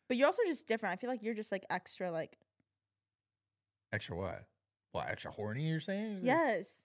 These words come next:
Speaker 2: Why?
Speaker 1: I don't know, 'cause, like, you're a gym bro.
Speaker 2: Ah, the
Speaker 1: And you have the
Speaker 2: testosterone.
Speaker 1: extra, like, you
Speaker 2: Testosterone.
Speaker 1: you have testosterone, you inject testosterone, you eat testosterone for breakfast.
Speaker 2: Eat
Speaker 1: Like, I don't know.
Speaker 2: testosterone?
Speaker 1: <laughs> Yeah.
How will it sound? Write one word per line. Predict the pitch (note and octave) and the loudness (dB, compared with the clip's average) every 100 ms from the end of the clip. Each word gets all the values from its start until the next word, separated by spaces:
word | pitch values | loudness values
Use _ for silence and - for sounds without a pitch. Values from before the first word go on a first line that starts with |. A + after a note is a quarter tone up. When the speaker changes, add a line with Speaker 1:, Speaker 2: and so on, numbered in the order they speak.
| - | -8
Speaker 2:
Why? | A2 E3 A3+ G#2 D2 - _ _ | -2 0 0 -2 -4 -12 _ _
Speaker 1:
I | - | 0
don't | F4 | 2
know, | A#3 G#3+ D#4+ | 4 2 2
'cause, | - C4+ | 0 0
like, | B3+ G#3+ | 0 2
you're | B3 | 2
a | B3 | 2
gym | G3 G#3+ A#3+ | 2 2 2
bro. | G3 F3+ D3+ F#2 G3+ _ _ _ | 2 0 -2 -6 -10 _ _ _
Speaker 2:
Ah, | G#2+ G#2 G2+ F2+ D#2+ | -2 0 2 0 -2
the | F2 | 0
Speaker 1:
And | A3 | 2
you | A3 | 4
have | G#3+ | 4
the | - | 4
Speaker 2:
testosterone. | - | 2
Speaker 1:
extra, | F#3 F3+ F3 F3 | 0 -2 0 0
like, | F3 F#3 - _ | -2 -4 -10 _
you | - | -8
Speaker 2:
Testosterone. | F#3+ E2+ D#2+ - F2 | -4 -4 -4 -6 0
Speaker 1:
you | A3+ | 6
have | A3 A#3+ | 6 6
testosterone, | B3 A#3 A#3+ A3 A3 G#3+ | 4 2 4 4 4 0
you | G3+ F3 | 0 -2
inject | E3+ F#3+ G#3 - | 2 2 4 2
testosterone, | G#3 - G3+ G3+ G#3 F#3 | 0 2 0 2 0 0
you | E3+ | -2
eat | G3+ F#3+ | -6 0
testosterone | G3+ - G3 G3 G3 F#3 | 0 4 4 4 0 -2
for | F3+ | 0
breakfast. | G3 G3 - D#3 | 2 2 2 4
Speaker 2:
Eat | E3 | 4
Speaker 1:
Like, | G3+ | 6
I | F#3 F3+ | 8 8
don't | D#3+ | 6
know. | |
Speaker 2:
testosterone? | E3+ B2+ D3+ - G#3+ A3+ B3+ C4 | 4 6 4 4 4 4 4 2
Speaker 1:
<laughs> | - - B4 B4+ G#4 | -2 0 2 4 4
Yeah. | D#4 B3+ | 2 0